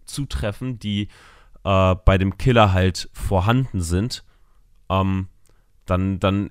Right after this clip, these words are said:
äh, baut sich da immer so eine richtig geile Spannung auf, weil man halt nicht weiß, wer der Killer ist. Und sogar in echt, das, das ist ja das Ding, äh, der Film, der basiert ja auf den echten Zodiac-Killer.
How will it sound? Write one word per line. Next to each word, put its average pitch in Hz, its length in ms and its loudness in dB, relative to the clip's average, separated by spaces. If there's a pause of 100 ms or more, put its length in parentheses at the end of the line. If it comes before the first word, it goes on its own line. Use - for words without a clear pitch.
äh, 110 140 -6 (220)
baut 131 200 4
sich 135 140 -4
da 127 120 2
immer 113 240 0
so 117 140 -2
eine 104 260 2
richtig 135 420 -6
geile 113 260 -2
Spannung 117 480 -6
auf, 104 360 0 (340)
weil 139 220 6
man 117 180 2
halt 110 220 2
nicht - 180 -4
weiß, 107 240 2
wer 95 80 0
der 95 100 2
Killer 101 320 0
ist. - 300 -2 (180)
Und 110 200 -2
sogar 113 240 4
in 98 100 -2
echt, - 320 -6
das, - 180 -6
das 98 140 -4
ist - 60 -6
ja 101 100 0
das 95 180 -4
Ding, 107 300 -2
äh, 92 180 -2
der 98 140 0
Film, 101 280 -2 (140)
der 95 100 2
basiert 95 400 0
ja 95 120 0
auf 87 200 -4
den 80 140 -6
echten - 480 -4
Zodiac-Killer. 90 920 0